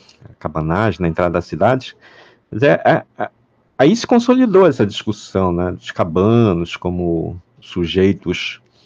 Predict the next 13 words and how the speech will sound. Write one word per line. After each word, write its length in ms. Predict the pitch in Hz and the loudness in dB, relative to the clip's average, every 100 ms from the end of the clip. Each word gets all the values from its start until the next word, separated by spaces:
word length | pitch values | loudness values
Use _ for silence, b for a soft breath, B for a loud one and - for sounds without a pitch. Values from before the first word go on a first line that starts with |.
| b b | b b
heterogêneos, 1160 | - - 101 87 - 82 98 120 110 82 85 - | -6 -2 0 0 -2 -2 2 4 4 0 -4 -6
né, 500 | 82 98 120 92 80 85 | -4 0 0 -2 -6 -12
do 140 | 78 | -14
ponto 200 | - 87 | -4 -2
de 80 | 85 | -2
vista 320 | 87 85 - | -4 -4 -4
étnico, 1120 | 73 82 107 110 90 - 87 85 85 - 80 - b b b _ | -2 2 2 2 0 -2 -8 -8 -8 -12 -14 -14 b b b _
né, 460 | - 95 120 82 - - | -8 -4 -4 -4 -10 -16
os 140 | - | -10
cabanos 540 | - 76 78 104 98 - | -4 -2 0 0 0 -4
como 480 | 90 90 87 82 - | -4 0 0 -2 -2
a, 200 | 85 - | -4 -4
a, 180 | - 82 | -8 -8